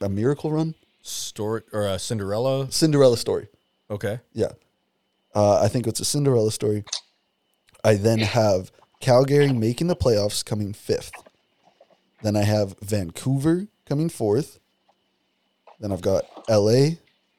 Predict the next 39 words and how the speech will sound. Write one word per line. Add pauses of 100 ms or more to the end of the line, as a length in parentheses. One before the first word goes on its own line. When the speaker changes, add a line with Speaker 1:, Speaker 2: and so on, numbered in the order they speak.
(520)
Speaker 1:
And
then
Vegas
and
Edmonton
are
a
complete
toss-up
to
me. (680)
If
Edmonton's
goalies
can
figure
it
out, (180)
I
think
they
take
first, (360)
which
I
think
Jack
Campbell
will. (280)
So
I'll
have
Vegas
in
second, (100)
Edmonton
in
first. (2250)
Speaker 2:
Okay.